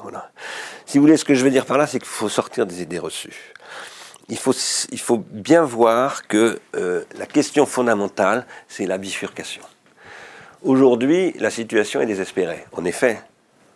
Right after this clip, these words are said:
si vous regardez là, objectivement, la situation du monde, il n'y a aucune chance que ça, on s'en sorte. Ben, c'est les seules m-, questions qui méritent qu'on se les pose. Quand il n'y a aucune possibilité, c'est là qu'on se pose de vraies questions. Eh bien, occupons-nous de cette question-là. Et cette question-là,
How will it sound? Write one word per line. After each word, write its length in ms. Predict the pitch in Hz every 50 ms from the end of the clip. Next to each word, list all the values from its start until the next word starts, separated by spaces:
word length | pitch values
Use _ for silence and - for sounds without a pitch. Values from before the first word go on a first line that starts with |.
| _ _ _ _ _ _ _
si 140 | - - 101
vous 120 | 101 101
regardez 380 | 92 92 95 92 95 95 98 95
là, 160 | 90 82 85
objectivement, 600 | 90 90 107 101 - - 107 104 98 101 113 107
la 100 | 98 87
situation 600 | - - - 95 - - 85 80 - - - 82
du 120 | 73 73 80
monde, 380 | 82 101 127 131 117 92 - _ _ _ _ _ _ _ _ _ _ _ _
il 80 | -
n'y 40 | 92
a 20 | 87
aucune 200 | 82 - 95 90
chance 280 | - 139 131 110 -
que 100 | - -
ça, 140 | - - - -
on 40 | -
s'en 140 | - -
sorte. 400 | 80 - - 78 - - - - _ - - - - - - - - - - -
Ben, 80 | 131
c'est 160 | 131 - 190
les 80 | - -
seules 180 | - - 139 123
m-, 180 | 120 107 92
questions 340 | 92 - 101 - - - 107
qui 160 | - - 95
méritent 260 | 90 87 85 90 90
qu'on 100 | - -
se 140 | 82 - -
les 40 | 147
pose. 380 | - - 143 135 - 90 - 165 - - - -
Quand 220 | - - 117 - -
il 40 | 110
n'y 40 |
a 60 | 87 -
aucune 360 | - 156 156 156 - 143 123 98
possibilité, 600 | - 104 - - - 73 76 73 76 - 85 -
c'est 200 | - - - 185
là 140 | 208 185
qu'on 120 | - - 92
se 80 | -
pose 160 | - - 85 82
de 80 | 80
vraies 160 | 76 - -
questions. 340 | - - - - - - - - _ - - - - - - - _ -
Eh 40 |
bien, 180 | 98 87 - - - _ _
occupons-nous 560 | - 120 - - 120 - - 113 104 107 120
de 80 | 127 -
cette 200 | - 92 - -
question-là. 480 | - - - - - - 57 - - - - - - - - - - - - -
Et 60 | - 95
cette 220 | - - 101 -
question-là, 680 | - - - - - - 113 107 107 117 147 175 -